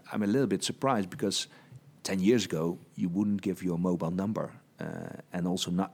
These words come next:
your credit card information. But nowadays, when I want to use Uber and I install the app,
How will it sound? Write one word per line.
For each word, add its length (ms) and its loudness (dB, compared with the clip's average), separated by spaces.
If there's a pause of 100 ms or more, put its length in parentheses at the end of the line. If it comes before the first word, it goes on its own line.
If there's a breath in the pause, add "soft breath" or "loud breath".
your 300 0
credit 360 -2
card 260 -4
information. 720 -8
But 200 -6
nowadays, 580 0
when 120 -2
I 40 -2
want 240 -4
to 160 -2
use 480 -2 (360)
Uber 520 2
and 100 -6
I 180 -4
install 540 0
the 160 -4
app, 320 -6